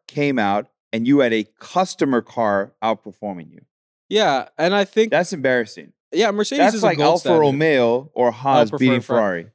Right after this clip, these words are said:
Speaker 2: So here, here's the thing, right? I understand where you're coming from. I agree. Like, what do you say? You can't be dogmatic or whatever his saying is.
Speaker 1: Yeah, like, he
Speaker 2: You gotta
Speaker 1: told
Speaker 2: u-
Speaker 1: all the engineers, "Check your ego at the door.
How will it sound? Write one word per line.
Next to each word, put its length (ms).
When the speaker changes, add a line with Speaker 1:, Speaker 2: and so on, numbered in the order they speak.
Speaker 2:
So 120
here, 220
here's 180
the 80
thing, 160
right? 240
I 80
understand 300
where 40
you're 80
coming 200
from. 200
I 100
agree. 440
Like, 240
what 100
do 60
you 40
say? 160
You 100
can't 220
be 80
dogmatic 600
or 40
whatever 280
his 200
saying 280
is. 340
Speaker 1:
Yeah, 140
like, 280
he 140
Speaker 2:
You 140
gotta 160
Speaker 1:
told 100
Speaker 2:
u- 80
Speaker 1:
all 100
the 120
engineers, 560
"Check 300
your 80
ego 280
at 100
the 80
door. 500